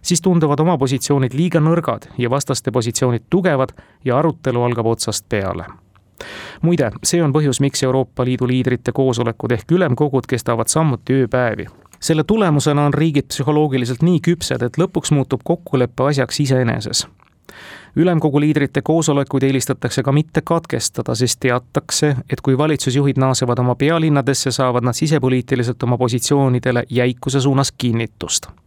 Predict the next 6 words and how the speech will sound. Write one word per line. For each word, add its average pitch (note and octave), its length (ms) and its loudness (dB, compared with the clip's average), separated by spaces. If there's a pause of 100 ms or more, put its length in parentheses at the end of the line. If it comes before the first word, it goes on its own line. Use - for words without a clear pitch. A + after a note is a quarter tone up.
(1160)
Nii A3 180 2
istusid F3+ 380 0
kõik C#3+ 280 0
uuesti C3 340 0
laua A#2 320 2
taha. A2+ 300 0